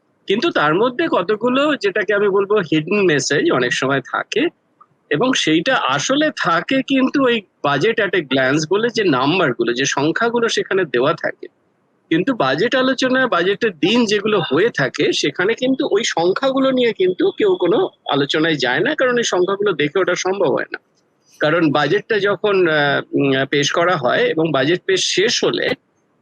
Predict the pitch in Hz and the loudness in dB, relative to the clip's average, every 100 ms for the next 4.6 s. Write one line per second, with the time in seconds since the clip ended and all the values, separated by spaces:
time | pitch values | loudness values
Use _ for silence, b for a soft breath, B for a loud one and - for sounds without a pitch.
0 | _ 160 156 156 226 269 269 208 269 - | _ 0 0 0 0 2 2 0 -2 -2
1 | - 170 160 156 143 147 156 160 156 165 | 0 0 2 0 0 0 0 -2 -2 -2
2 | 139 127 131 - 156 247 403 139 - 170 | 0 0 -2 -2 -4 0 -2 -2 -2 -2
3 | 139 135 - 202 - - 139 123 120 117 | -2 -2 0 0 -2 -2 0 0 0 0
4 | 123 123 117 - - | 0 -2 -4 -6 -10